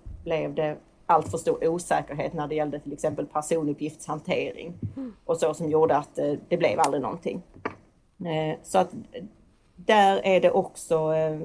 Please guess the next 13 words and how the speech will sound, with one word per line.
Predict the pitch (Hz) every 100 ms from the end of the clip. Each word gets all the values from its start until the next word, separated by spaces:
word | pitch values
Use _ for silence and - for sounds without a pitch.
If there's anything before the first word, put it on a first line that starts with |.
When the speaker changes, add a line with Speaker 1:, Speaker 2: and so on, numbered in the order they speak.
| 156
Speaker 1:
jag | - 190
tror | 214
inte | 214
det | 196
har | 180
hänt | 185 165 170
någonting | 170 160 160 - 202 220 202
under | 170 180 170
det | 170
här | - 143 110 -
året, | - - - -
eh, | - - _ _ _ _ _ _ _ _ -
faktiskt, | - - - -